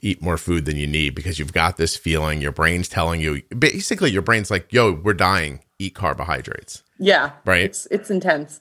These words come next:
Speaker 1: And then you have to have, you have to have enough clarity in that moment to say, "I just need to eat enough here," and understand
Speaker 2: Mm.
Speaker 1: what enough is. And in a world before C G Ms, the, the, the common practice was just to,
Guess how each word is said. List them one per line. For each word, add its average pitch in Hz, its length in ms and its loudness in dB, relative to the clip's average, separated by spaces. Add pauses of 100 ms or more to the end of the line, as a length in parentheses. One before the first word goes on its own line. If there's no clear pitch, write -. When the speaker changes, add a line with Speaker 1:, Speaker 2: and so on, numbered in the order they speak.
Speaker 1:
And 117 140 0
then 120 120 4
you 123 100 4
have 120 240 0
to 110 80 2
have, 101 480 2 (560)
you 123 80 -2
have 113 160 0
to 113 80 2
have 98 140 2
enough 101 460 2 (540)
clarity 92 540 2
in 78 80 0
that 90 260 -2
moment 82 380 -4
to - 80 -12
say, 73 340 -2
"I 57 100 -6
just - 260 -8
need 90 180 -4
to - 180 -10
eat 95 100 -4
enough 73 400 -6
here," 50 280 -12 (600)
and 101 160 -4
understand 104 580 2
Speaker 2:
Mm. - 20 -4
Speaker 1:
what 101 100 4
enough 87 340 0
is. - 400 -6 (580)
And 104 380 2
in 120 260 -2
a 113 60 4
world 117 480 4
before 110 340 2
C 107 240 -2
G 98 200 -4
Ms, 95 480 2 (600)
the, 92 540 0
the, 98 260 -2
the 107 140 0
common 95 380 2
practice 113 500 0
was 90 160 -2
just - 240 -2
to, - 160 0